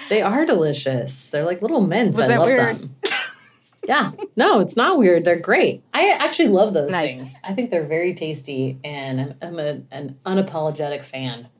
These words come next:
Speaker 1: outside of the ad, which
Speaker 2: Yeah.
Speaker 1: we appreciate, Bite, but I also genuinely like your product.
Speaker 2: Yeah, yeah. She doesn't add that in for no reason.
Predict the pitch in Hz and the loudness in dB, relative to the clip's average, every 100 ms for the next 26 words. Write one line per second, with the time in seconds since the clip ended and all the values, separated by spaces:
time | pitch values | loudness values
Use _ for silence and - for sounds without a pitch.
0 | _ _ _ - 196 190 - 175 175 156 | _ _ _ -2 0 0 2 2 4 0
1 | 147 147 - 143 131 135 185 180 156 151 | -2 -4 -4 -6 -6 0 2 2 0 -2
2 | - 214 190 151 139 135 131 151 127 131 | -2 -2 0 -4 -4 -6 -4 -2 0 -2
3 | - 135 127 - _ _ - - 160 202 | -4 -4 -4 -6 _ _ -20 -6 2 4
4 | 190 202 180 196 175 170 160 151 151 147 | 6 4 4 4 2 2 -2 -2 -4 -6
5 | 139 139 139 131 131 - - _ _ - | -12 -10 -6 -6 -8 -12 -16 _ _ -16
6 | - - _ _ _ _ _ _ _ _ | -16 -18 _ _ _ _ _ _ _ _
7 | 247 440 - _ 254 370 269 _ - - | 2 2 -2 _ -4 -2 -2 _ -20 -20
8 | - - 247 254 277 247 254 262 254 254 | -14 0 4 4 4 4 2 4 4 4
9 | 254 233 247 240 254 240 143 | 2 2 2 4 2 0 -4